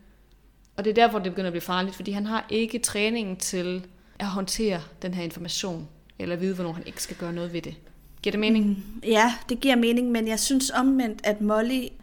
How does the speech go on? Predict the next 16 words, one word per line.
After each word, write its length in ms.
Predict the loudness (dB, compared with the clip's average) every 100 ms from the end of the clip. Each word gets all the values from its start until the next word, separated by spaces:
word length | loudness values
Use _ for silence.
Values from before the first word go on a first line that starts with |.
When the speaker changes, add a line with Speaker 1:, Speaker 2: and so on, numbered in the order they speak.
| -20 -12 -4
Speaker 2:
altså 200 | -2 2
apropos 500 | 2 2 -2 2 2
hvad 80 | 4
jeg 100 | 4
sagde 180 | 4 0
før, 160 | 2 2
at 140 | 4
hun 120 | 2
har 200 | 4 4
sådan 200 | 4 2
lidt 180 | 0 0
den 140 | 0 2
der 80 |
misforståede 580 | 4 4 4 -2 0 0
hensyntagen 760 | 2 0 0 0 0 -2 -2 -4
til, 300 | -2 -2